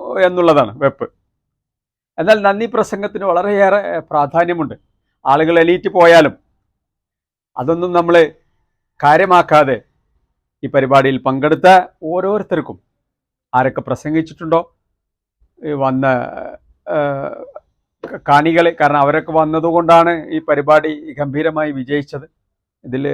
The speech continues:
പ്രാസംഗികരെത്തിയിട്ടുണ്ട്, നമുക്ക് ആ സ്ഥലം അനുവദിച്ചു തന്നവർ, അങ്ങനെ ഏതൊക്കെ രീതിയിൽ അതിനോട് സഹകരിച്ചിട്ടുണ്ടോ അവർക്കൊക്കെ നാം നന്ദി പറയണം. അവര് സദസ്സിൽ നിന്ന് എണീറ്റ് പോയിട്ടുണ്ടെങ്കിലും ഈ നന്ദി പറയുന്നതിൻ്റെ ആ പ്രകം-, പ്രകമ്പനം അവരുടെ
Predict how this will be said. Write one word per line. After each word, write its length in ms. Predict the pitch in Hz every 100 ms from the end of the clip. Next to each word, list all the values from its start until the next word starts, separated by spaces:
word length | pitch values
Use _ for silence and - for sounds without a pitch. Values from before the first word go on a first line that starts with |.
| - - 127
പ്രാസംഗികരെത്തിയിട്ടുണ്ട്, 960 | 131 131 156 156 156 147 151 147 151 175 151
നമുക്ക് 240 | 131 127
ആ 60 | 135
സ്ഥലം 360 | - 131 135 151
അനുവദിച്ചു 440 | 156 151 147 - 156
തന്നവർ, 260 | 151 151 170 _ _ _ _
അങ്ങനെ 220 | 135 165
ഏതൊക്കെ 320 | 185 190 214 220
രീതിയിൽ 260 | 214 202
അതിനോട് 320 | 196 185 190
സഹകരിച്ചിട്ടുണ്ടോ 760 | 202 175 156 180 - 165 170 160 - _ _ _ _ _ _ 123
അവർക്കൊക്കെ 580 | 123 147 156 170 -
നാം 220 | 156 151 135 - _ _ _ -
നന്ദി 380 | 135 131 147 156 165 139
പറയണം. 280 | 139 131 120 123
അവര് 280 | 127 160 180 -
സദസ്സിൽ 520 | - 139 147 170 - 185
നിന്ന് 200 | 180 180 180 -
എണീറ്റ് 380 | 147 160 196 214
പോയിട്ടുണ്ടെങ്കിലും 640 | 185 180 170 165 165 156 - _ _ _ _ _ _ -
ഈ 100 | 139 151 156 160 _ _ -
നന്ദി 320 | 143 156 196
പറയുന്നതിൻ്റെ 560 | 190 185 185 180 185 180
ആ 60 | -
പ്രകം-, 400 | 156 151 185 202 - 156
പ്രകമ്പനം 580 | 160 175 190 185 185 156
അവരുടെ 220 | 156 156